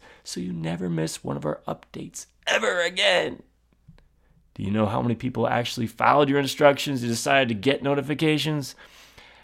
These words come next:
Probably very, very few.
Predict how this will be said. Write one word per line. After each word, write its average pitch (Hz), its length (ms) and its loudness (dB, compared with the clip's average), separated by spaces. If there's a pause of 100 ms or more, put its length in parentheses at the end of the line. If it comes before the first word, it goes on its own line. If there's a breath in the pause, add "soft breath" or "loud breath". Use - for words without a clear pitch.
(180 loud breath)
Probably 170 500 -4
very, 160 560 2
very 135 420 4
few. - 460 -8